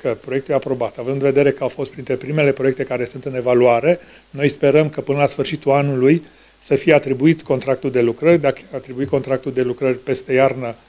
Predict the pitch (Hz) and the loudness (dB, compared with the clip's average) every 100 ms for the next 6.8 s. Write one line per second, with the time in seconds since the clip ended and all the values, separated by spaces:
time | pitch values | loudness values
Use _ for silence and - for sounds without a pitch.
0 | _ _ 143 - 123 139 160 147 - 135 | _ _ -8 -6 2 4 6 4 0 0
1 | 131 135 139 120 113 - 113 101 131 170 | 0 -4 -4 -2 -4 -4 -8 -6 2 2
2 | 190 - - - _ 151 160 139 156 160 | 2 -6 -20 -20 _ -8 -2 2 4 2
3 | 156 135 135 139 135 135 135 127 127 139 | -2 0 2 2 4 2 2 0 2 4
4 | 135 143 127 135 135 - 120 - 131 135 | 4 2 2 2 -2 -6 -10 -6 -6 -4
5 | 127 120 127 123 117 135 - 127 127 127 | -4 -2 0 -2 -2 -6 -4 -4 -4 -4
6 | 123 127 123 113 123 117 156 180 | -2 0 0 -4 -10 -8 -2 -2